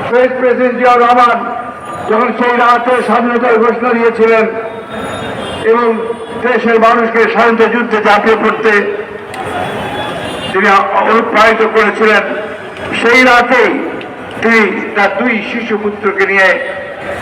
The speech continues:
তিনি হেঁটে পালিয়ে গিয়ে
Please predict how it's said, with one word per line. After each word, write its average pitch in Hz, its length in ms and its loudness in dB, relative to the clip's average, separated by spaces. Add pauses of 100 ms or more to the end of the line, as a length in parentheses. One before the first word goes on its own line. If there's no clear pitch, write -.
(180)
তিনি 180 180 -2
হেঁটে 202 680 0 (1000)
পালিয়ে 185 440 2
গিয়ে 180 360 2